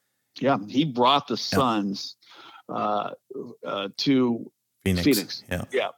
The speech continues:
Speaker 1: He was with the Bulls for many years, and then they were like, "We need somebody to go out there and run a, a new franchise out in Phoenix." And he came over, uh, and did that for many years. We, they call him the godfather of sports here in the Valley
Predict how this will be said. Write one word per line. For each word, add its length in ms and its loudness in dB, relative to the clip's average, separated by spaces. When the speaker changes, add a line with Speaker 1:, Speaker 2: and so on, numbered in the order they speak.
Speaker 1:
He 160 -4
was 220 4
with 160 6
the 140 6
Bulls 400 6
for 120 0
many 200 4
years, 420 4
and 180 -2
then 300 0
they 380 -10
were 120 -2
like, 160 -2
"We 100 -6
need 200 -6
somebody 420 2
to 140 -8
go 160 6
out 120 0
there 120 4
and 120 0
run 200 0
a, 160 -4
a 80 -6
new 140 -2
franchise 580 0
out 220 2
in 40 -20
Phoenix." 300 -4
And 100 -10
he 80 -8
came 220 -4
over, 320 -2
uh, 180 -2
and 160 -2
did 140 -2
that 180 2
for 80 -4
many 220 0
years. 640 0
We, 140 -2
they 100 2
call 180 2
him 60 4
the 60 4
godfather 720 2
of 100 -10
sports 420 -6
here 160 -4
in 60 -8
the 80 -6
Valley 340 -2